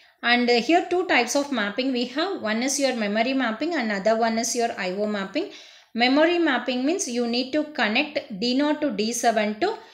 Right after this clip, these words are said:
eight of A D C to the data bus. And also you have to give a proper read write logic signal,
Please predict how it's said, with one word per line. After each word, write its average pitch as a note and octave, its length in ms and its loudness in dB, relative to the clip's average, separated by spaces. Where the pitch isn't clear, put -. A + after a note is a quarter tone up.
eight A3+ 240 0
of A3+ 260 2
A A#3 200 4
D C#4 140 2
C F4+ 220 0
to C4 140 -2
the C4+ 140 4
data G3+ 460 0
bus. F3+ 300 -4
And B3+ 200 4
also C4 400 6
you D#4 220 2
have A#3 280 -2
to C#4+ 120 2
give A#3+ 200 0
a C#4 100 2
proper A#3 460 2
read A3+ 300 -2
write A#3 340 2
logic G#3+ 420 -2
signal, A3 440 -4